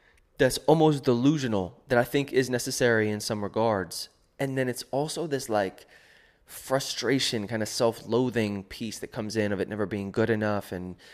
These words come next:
and, and wanting to be better or wanting to be as good as that person or X, Y, and Z.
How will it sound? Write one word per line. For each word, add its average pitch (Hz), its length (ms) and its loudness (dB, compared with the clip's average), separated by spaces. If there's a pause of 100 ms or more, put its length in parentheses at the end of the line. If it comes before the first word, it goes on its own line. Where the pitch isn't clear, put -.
(760)
and, 101 500 0 (1700)
and 127 260 2
wanting 127 300 2
to 123 60 -2
be 113 280 -2
better 127 380 4
or 104 200 2
wanting 117 300 0
to 113 60 -2
be 110 160 -4
as 107 80 -4
good 110 180 -2
as 107 100 -2
that 120 260 2
person 113 260 -2
or 101 40 2
X, 95 160 -2
Y, 92 140 0
and 98 120 -4
Z. 104 280 -2